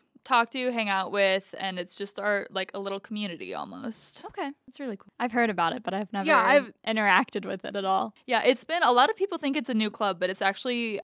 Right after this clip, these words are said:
Speaker 3: Been here for a while?
Speaker 1: Yeah, it was started eleven years ago.
Speaker 2: Okay. Wow.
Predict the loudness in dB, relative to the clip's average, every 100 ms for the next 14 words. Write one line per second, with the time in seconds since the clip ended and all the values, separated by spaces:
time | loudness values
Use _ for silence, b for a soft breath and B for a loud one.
0 | _ -12 -8 -6 -2 0 2 4 4 2
1 | 2 2 2 -2 -8 -6 -2 -2 -2 -2
2 | -6 -6 -6 -6 -10 -10 -10 -8 -4 -4
3 | -6 _ -12 -8 -10 -12 _ _ _ -16